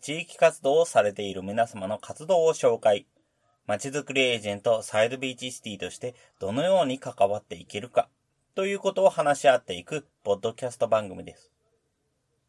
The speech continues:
進行を務めますのは、私、フリーランスとしてアイティー関連活動、アプリ開発、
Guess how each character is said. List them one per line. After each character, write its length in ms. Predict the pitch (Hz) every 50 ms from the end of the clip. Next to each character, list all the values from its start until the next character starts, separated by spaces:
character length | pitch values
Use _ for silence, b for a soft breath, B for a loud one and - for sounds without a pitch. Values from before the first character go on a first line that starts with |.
| _ _ _ _ _ _ _ _ _ _
進 320 | _ - - 170 190 202 196
行 240 | - 196 185 180 170
を 100 | 170 170
務 280 | - - - 151 143
め 80 | 147 139
ま 160 | 139 143 139
す 80 | 131 110
の 120 | 90 87
は、 200 | 92 95 98 - _ _ _ _ _ _
私、 580 | 98 104 101 131 135 - - - - 135 123 - _ _ _
フ 180 | _ - 131
リ 140 | 139 175 175
ー 40 | 147
ラ 120 | 139 131
ン 80 | 131 127
ス 60 | -
と 120 | - 127 123
し 80 | -
て 140 | - 147 -
ア 160 | - 113 120
イ 40 | 127
テ 100 | 135 135
ィ 40 | 135
ー 40 | -
関 220 | - 135 131 131
連 160 | 135 131 131
活 220 | - 135 131 - -
動、 220 | 117 104 - - _ _ b b b b b b b b b b b
ア 120 | b - -
プ 140 | - 120
リ 120 | 123 117 110
開 260 | - 120 113 107 98
発、 320 | 90 87 - - 113 -